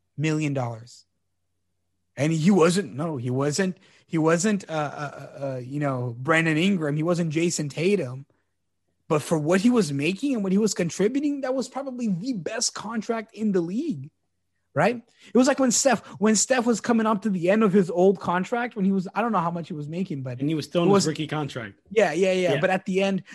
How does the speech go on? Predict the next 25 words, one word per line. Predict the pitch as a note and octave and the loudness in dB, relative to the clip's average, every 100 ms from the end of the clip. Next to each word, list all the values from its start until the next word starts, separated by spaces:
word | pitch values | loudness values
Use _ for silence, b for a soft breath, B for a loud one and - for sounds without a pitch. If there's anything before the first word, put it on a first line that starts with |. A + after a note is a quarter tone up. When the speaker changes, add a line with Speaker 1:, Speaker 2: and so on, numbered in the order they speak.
| D#3 | 2
Speaker 1:
no, | A#3 | 4
but | G3+ | 6
I | F#3+ | 2
think | G3 A#3 | 0 0
it | G#3 | 0
was | G3 | 0
after | G3+ B3+ C#4 | 0 -2 0
his | G#3+ | -2
rookie | G#3+ G3 | -2 -4
contract | G#3 G#3+ A3 | -4 -4 -4
when | F#3 F#3+ | -2 0
he | |
got, | F#3 F3 | 0 -2
he | E3+ G3 | 0 2
hurt | G3 A3 | 4 4
his | E3+ | 2
ankle. | F3 F3+ | -2 -4
He | - | -2
kept | A3 - | -4 -2
hurting, | G#3 G3+ E3 | -2 -2 -4
he | D#3 | -8
kept | G3+ - | -10 -6
injuring | A3 G3+ G3 | -4 -4 -4
his | F#3 D#3+ | -4 -6
ankles. | F3+ G3 | -8 -8